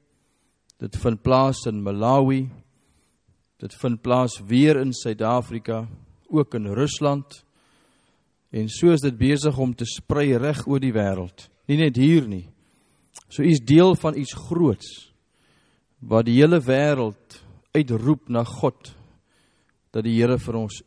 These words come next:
iets sal kom doen. Kan ek vir u vra,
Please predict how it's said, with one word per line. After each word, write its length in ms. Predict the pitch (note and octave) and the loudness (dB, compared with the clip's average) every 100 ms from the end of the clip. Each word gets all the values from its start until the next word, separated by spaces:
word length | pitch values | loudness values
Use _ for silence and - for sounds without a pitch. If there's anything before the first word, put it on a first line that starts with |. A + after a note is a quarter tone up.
| - | -2
iets 420 | C#3 - - - _ _ _ _ _ _ _ _ _ _ _ - | -2 0 -14 -16 _ _ _ _ _ _ _ _ _ _ _ -8
sal 200 | A#2 G#2+ | -4 -4
kom 240 | - G#2 F#2 | -4 -8 -8
doen. 160 | F2+ E2 D2 - _ _ _ _ _ _ - - | -12 -14 -18 -20 _ _ _ _ _ _ -20 -6
Kan 120 | D#3 F#3 | 0 0
ek 120 | - | 0
vir 120 | E3+ C#3+ | -2 -2
u 20 | C3 | -4
vra, 280 | - A2 | -2 -2